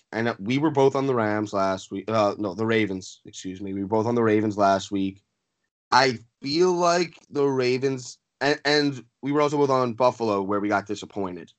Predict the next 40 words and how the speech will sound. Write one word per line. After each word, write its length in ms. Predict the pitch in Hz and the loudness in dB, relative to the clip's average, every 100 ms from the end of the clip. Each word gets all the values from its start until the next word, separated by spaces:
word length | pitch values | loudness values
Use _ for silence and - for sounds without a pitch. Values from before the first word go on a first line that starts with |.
| _ _ _ _ _ _ _ _ | _ _ _ _ _ _ _ _
I 340 | 123 135 165 160 _ | 2 4 4 0 _
feel 340 | 208 208 208 196 | -6 2 4 6
like 500 | 160 127 123 117 117 _ | 6 4 2 -2 -8 _
people 640 | - 147 143 151 147 147 - | -12 -10 -4 0 2 0 0
watching 340 | 127 131 139 | 2 2 0
both 220 | 135 139 | -4 -4
those 220 | 139 139 120 | -2 -4 -2
games, 520 | 135 131 123 117 - | -2 0 -2 -4 -4
everyone's 360 | 117 123 139 135 | -2 0 -2 -2
starting 240 | - 131 | -2 -2
to 80 | 127 | 0
get 100 | 123 | -2
very 180 | 123 123 | 0 -2
high 320 | 95 113 120 | -2 0 2
on 80 | 131 | 2
the 100 | 123 | 0
Ravens, 460 | 120 120 117 120 113 _ _ _ | 0 0 0 -4 -8 _ _ _
very 180 | 113 117 | -2 0
down 340 | 104 117 117 123 | 2 2 2 2
on 120 | 113 | 2
Buffalo. 640 | 113 107 95 92 92 87 _ _ _ _ _ _ _ _ _ _ | 0 0 -2 -4 -6 -8 _ _ _ _ _ _ _ _ _ _
And 220 | 110 113 104 | -4 -4 -2
I 80 | 120 | -2
think 180 | 139 | 0
the 120 | 131 127 | -2 0
Ravens 360 | 131 131 127 | 2 2 0
are, 40 | 123 | -2
like, 120 | 110 | -4
a 100 | 104 - - - | -8 -12 -20 -4
little, 260 | 127 120 | -2 0
like, 240 | 117 107 - - _ | 0 -2 -6 -20 _
cute, 420 | - - 131 127 - | -10 -2 -2 -2 -4
popular 540 | 120 120 120 123 110 | 2 2 2 0 0
pick 360 | 104 135 127 - | -2 -4 -4 -4
here 560 | 104 98 98 92 92 _ _ _ _ _ _ | -10 -4 -2 -2 -6 _ _ _ _ _ _
for 100 | 104 | 0
a 60 | 107 | 2
lot 220 | 104 98 | 4 2
of 80 | 95 | 0
people. 480 | 104 98 95 92 | -4 -4 -4 -6